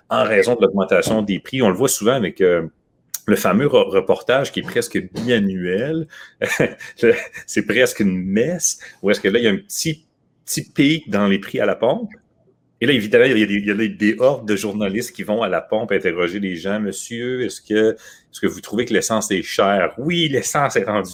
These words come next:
tellement chère. Une et cinquante et une, j'ai jamais vu ça avant ici. »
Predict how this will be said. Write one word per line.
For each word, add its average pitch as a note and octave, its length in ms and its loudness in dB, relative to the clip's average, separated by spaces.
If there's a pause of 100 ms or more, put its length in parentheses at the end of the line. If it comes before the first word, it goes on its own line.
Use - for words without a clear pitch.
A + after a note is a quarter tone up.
tellement B2 520 2
chère. A#2+ 280 2 (300)
Une B3 160 6
et F#3+ 60 6
cinquante C#3+ 420 0
et C#3 120 -2
une, F#3 300 6 (220)
j'ai F3 140 4
jamais B3 360 6
vu E3 160 -8
ça G3 380 0
avant G#2+ 240 -2
ici. » C#3 320 -8